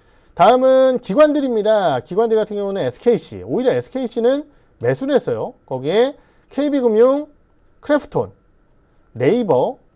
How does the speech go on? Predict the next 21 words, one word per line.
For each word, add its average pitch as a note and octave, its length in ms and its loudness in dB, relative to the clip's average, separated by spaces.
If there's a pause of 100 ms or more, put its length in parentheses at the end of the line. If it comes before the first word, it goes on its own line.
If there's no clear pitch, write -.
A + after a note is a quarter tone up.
(120)
한정기술 B3 760 -2
등등의 E3 320 -8
종목인데 C#3+ 400 -4
보시면은 F#3+ 640 -2 (420)
원전 G#3 320 0
관련주들 A#3 800 4
테마 A#3+ 300 -2
쪽에 A3+ 580 -2
또 D#3 100 -8
집중을 D#3 380 -8
했습니다. F#3+ 540 -6 (960)
순 D4+ 160 -2
매도 G3 220 4
종목을 C#4 320 -2
보시면은 A#3+ 440 0
반면 G3+ 580 0 (500)
엘지화학 E3+ 580 0
단기적으로 A3+ 440 -4
좀 B3 120 -6
많이 E3 180 -2
올라왔었는데요. D#3 920 -2